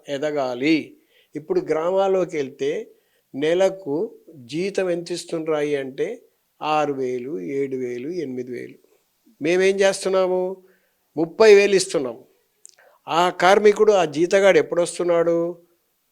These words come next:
ఉదయం ఐదు గంటలకు వస్తున్నాడు, మళ్ళీ రాత్రి ఎప్పుడో ఎనిమిది, తొమ్మిది గంటలకు పోతున్నాడు.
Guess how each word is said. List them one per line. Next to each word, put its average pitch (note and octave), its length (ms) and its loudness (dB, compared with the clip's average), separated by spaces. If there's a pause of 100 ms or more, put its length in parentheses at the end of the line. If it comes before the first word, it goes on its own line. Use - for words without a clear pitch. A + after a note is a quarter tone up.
(440)
ఉదయం A3 400 6
ఐదు E3+ 220 4
గంటలకు D#3+ 300 -4
వస్తున్నాడు, B2 460 -8
మళ్ళీ G3 220 4
రాత్రి F3+ 380 0
ఎప్పుడో E3+ 400 0
ఎనిమిది, D#3+ 320 -2
తొమ్మిది D3 280 -4
గంటలకు D#3 220 -6
పోతున్నాడు. C3 540 -12